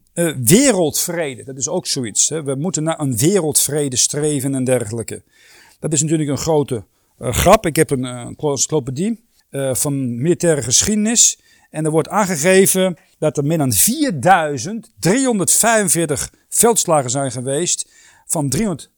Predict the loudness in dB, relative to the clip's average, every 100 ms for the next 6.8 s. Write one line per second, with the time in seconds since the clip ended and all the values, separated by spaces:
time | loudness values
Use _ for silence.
0 | _ -10 -6 -4 -4 -6 -12 -8 -6 -4
1 | -4 -4 -6 -6 -4 -2 -2 0 0 0
2 | _ _ _ -4 -4 0 -2 0 -2 -2
3 | -2 -2 -4 -6 -4 -2 -2 -8 -2 2
4 | 2 2 -2 _ _ _ -6 -4 -4 -4
5 | -8 -4 -2 -2 -6 -6 -8 -6 -6 -4
6 | -4 -10 -2 4 6 6 2